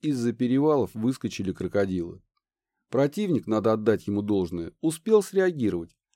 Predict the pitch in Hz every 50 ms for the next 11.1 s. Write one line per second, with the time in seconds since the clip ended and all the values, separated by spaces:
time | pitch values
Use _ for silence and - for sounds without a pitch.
0 | _ _ - 123 117 - 151 151 - - 185 185 165 127 120 131 147 160 151 156
1 | 170 139 101 92 92 92 90 90 82 92 90 92 92 87 78 - - _ _ _
2 | _ _ _ - 107 113 113 - - 156 160 165 160 160 170 160 - 165 147 -
3 | - 95 90 90 95 95 92 101 107 104 113 104 92 - - 92 87 - 101 107
4 | 107 113 110 - - - 87 85 85 92 98 104 104 92 - - 90 - - -
5 | - 92 92 - 113 95 - 87 - 131 131 127 - - - _ _ _ _ _
6 | _ _ _ _ _ _ - 117 120 - - 147 156 160 - 107 - - - 101
7 | 90 98 101 104 104 - - 147 147 - - 104 92 85 82 98 95 90 98 98
8 | 98 104 101 98 98 95 82 - - - _ _ _ _ _ _ _ _ _ -
9 | 107 110 131 151 143 151 170 165 175 185 190 180 - - 185 - - - 147 139
10 | 139 135 139 151 160 156 160 135 110 - - 117 - - 135 135 123 101 80 80
11 | 80 85